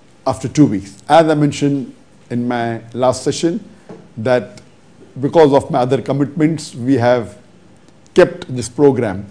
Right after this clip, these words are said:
Ask Doctor Zakir and his son Sheikh Farik, every alternate Saturdays. So inshallah, now we'll meet after two weeks, after a fortnight. Inshallah, same time, eleven o'clock,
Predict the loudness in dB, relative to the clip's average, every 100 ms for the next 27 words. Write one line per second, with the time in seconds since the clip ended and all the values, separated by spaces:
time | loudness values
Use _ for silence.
0 | -12 0 2 2 -2 -14 -20 -20 -20 -20
1 | -8 -8 -6 -4 0 0 -2 -8 -10 -20
2 | -18 -8 -4 -2 -2 -4 -4 -6 -2 2
3 | 4 2 -2 -14 _ 0 0 2 0 0
4 | 0 0 2 0 0 -2 -8 -8 -14 -16
5 | -20 _ _ _ _ _ _ _ _ -2
6 | -2 0 2 2 2 2 2 0 -4 -18
7 | -20 -20 _ -6 0 0 2 0 0 -6
8 | -20 -20 -20 _ _ -10 -6 -6 0 2
9 | 2 -2 -8 -14 -20 _ _ _ -4 -2
10 | -2 -2 2 0 2 0 0 -4 -18 -20
11 | _ -20 -20 _ _ _ _ -6 -4 2
12 | 4 6 2 0 -6 -20 -12 -2 0 2
13 | 2 2 2 0 -6 -16 -20 -20 -6 -2
14 | 0 0 2 2 2 -2